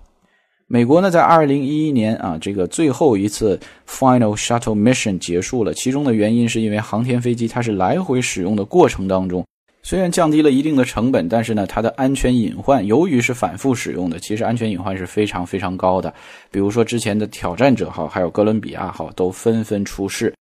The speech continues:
这些事情呢，一方面是对这个航天飞机的一个最大的一个损失，很多的钱就没了。另外呢，实际里面还有很多重要宇航员的这种生命，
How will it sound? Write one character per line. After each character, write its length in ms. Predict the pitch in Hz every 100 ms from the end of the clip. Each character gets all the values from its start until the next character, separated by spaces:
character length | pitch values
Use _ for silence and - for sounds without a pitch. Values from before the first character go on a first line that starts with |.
| _
这 140 | - 156
些 100 | 143
事 220 | - 214
情 180 | 135 113
呢， 240 | 107 101 -
一 120 | 151
方 220 | 139 147
面 240 | 147 113
是 280 | 104 104 95
对 200 | 92 113
这 120 | 101 101
个 100 | 92
航 180 | 101
天 220 | 113 120 113
飞 180 | 120
机 320 | 113 113 110 - - _ -
的 140 | 90
一 60 | 90
个 100 | 110
最 200 | 165 131
大 200 | 110 90
的 60 |
一 80 | 92
个 100 | 113
损 320 | - 90 -
失， 180 | - 95
很 180 | - 87
多 100 | 104
的 80 | 110
钱 260 | - 90
就 100 | 113
没 220 | 101 78
了。 100 | 80
另 160 | 85 117
外 140 | 104
呢， 120 | 87 82
实 160 | -
际 140 | 87 87
里 80 |
面 160 | - 82
还 100 | 87
有 80 | 87
很 220 | - 76
多 240 | 87 87 -
重 200 | 143 117
要 180 | 101 82
宇 140 | 80
航 220 | - 92
员 120 | 87
的 60 | 85
这 100 | 101
种 120 | 78
生 180 | - 92
命， 180 | 92